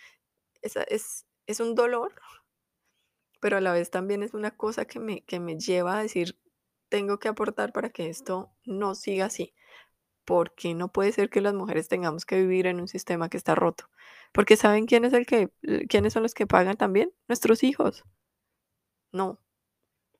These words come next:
Nuestros hijos no tienen por qué pagar por un sistema que está roto y nosotras tampoco.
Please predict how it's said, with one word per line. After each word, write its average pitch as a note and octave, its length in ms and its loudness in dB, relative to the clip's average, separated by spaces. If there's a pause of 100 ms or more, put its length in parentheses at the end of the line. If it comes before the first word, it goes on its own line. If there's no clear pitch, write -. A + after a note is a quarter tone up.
(400)
Nuestros F#3+ 340 -2
hijos F#3 180 4
no G3+ 120 0
tienen G#3 220 2
por F#3 140 2
qué F#3 120 0
pagar F#3+ 320 4
por G3+ 140 2
un G#3 80 0
sistema G3 400 0
que G#3 80 0
está F3+ 180 2
roto F3+ 260 4
y F3+ 80 0
nosotras F#3 560 2
tampoco. - 400 -4